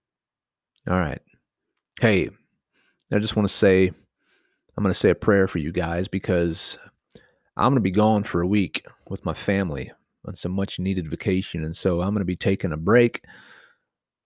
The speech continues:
from these, uh, episodes, well, from the podcast.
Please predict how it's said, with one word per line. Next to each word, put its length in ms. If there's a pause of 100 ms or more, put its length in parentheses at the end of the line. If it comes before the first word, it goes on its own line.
(560)
from 460
these, 340
uh, 320 (200)
episodes, 880 (260)
well, 300 (260)
from 160
the 80
podcast. 760